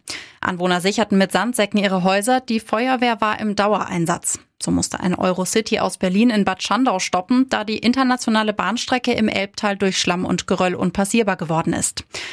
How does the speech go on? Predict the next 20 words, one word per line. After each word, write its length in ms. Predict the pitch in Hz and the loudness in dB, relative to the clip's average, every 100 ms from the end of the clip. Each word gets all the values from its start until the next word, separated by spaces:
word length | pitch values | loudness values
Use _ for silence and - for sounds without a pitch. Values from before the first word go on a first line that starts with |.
| - - _ | -16 -20 _
Starkregen 480 | - 175 - 202 185 | -6 -6 -4 -4 0
mit 160 | 175 | 0
mehr 200 | 190 196 | 2 0
als 200 | 202 196 | 0 -4
hundert 280 | 202 208 202 | 0 0 2
Litern 260 | 233 233 185 | 0 2 0
pro 140 | - | 0
Quadratmeter 760 | 185 190 175 185 - 208 240 220 | -2 -2 -2 -2 -2 -2 0 0
haben 220 | 214 214 | 0 0
die 80 | 202 | 0
Überflutungen 680 | 196 196 - 220 - 208 208 | 0 0 0 0 2 2 2
ausgelöst. 880 | - 226 - 165 180 233 - - - | 0 0 0 2 2 0 -2 -4 -2
Die 80 | |
schmalen 320 | 170 - 170 170 | -2 0 0 0
Flussbetten 680 | - 262 - 233 - 262 | 0 0 0 -4 0 0
konnten 320 | 254 247 - | 0 -2 0
die 140 | 226 208 | 0 2
Wassermassen 500 | 202 202 190 180 196 | 0 0 0 2 2
nicht 240 | 202 - | 2 0
abtransportieren. 880 | - - 202 180 180 170 - 165 - | -6 -4 -4 -2 -4 -2 -2 -2 -2